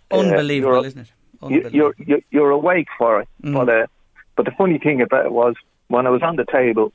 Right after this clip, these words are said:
Speaker 1: and he was, the surgeon was getting his knives and forks out, the nurse was plugging me in for, for the pulse, and there was no pulse. And 'cause I was awake and I could hear her saying, saying,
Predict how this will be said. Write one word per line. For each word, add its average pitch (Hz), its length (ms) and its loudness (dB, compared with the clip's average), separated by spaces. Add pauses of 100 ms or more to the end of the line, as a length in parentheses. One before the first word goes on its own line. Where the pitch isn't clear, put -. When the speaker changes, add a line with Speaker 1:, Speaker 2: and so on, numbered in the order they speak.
Speaker 1:
and 107 280 -2 (160)
he 139 160 0
was, 120 180 0 (100)
the 113 120 -4 (160)
surgeon 131 340 -2
was 107 180 0
getting 113 180 0
his 95 140 -10
knives 107 240 0
and 104 100 -10
forks 107 340 0
out, 95 160 -4 (1000)
the 135 80 2
nurse 123 320 2
was 104 200 -4
plugging 123 340 -2
me 104 200 0
in 104 220 -2 (400)
for, 98 340 2 (260)
for 110 120 -2
the - 80 -2
pulse, 120 320 -2 (640)
and 104 200 0
there 98 80 -2
was 101 140 -2
no 117 160 2
pulse. 101 300 -2 (340)
And 95 280 -2 (200)
'cause 127 180 0
I 170 100 2
was 139 140 0
awake 113 500 0
and 107 120 0
I 101 80 0
could 104 100 -16
hear 117 120 2
her - 60 -8
saying, 117 220 -10 (320)
saying, 98 240 -4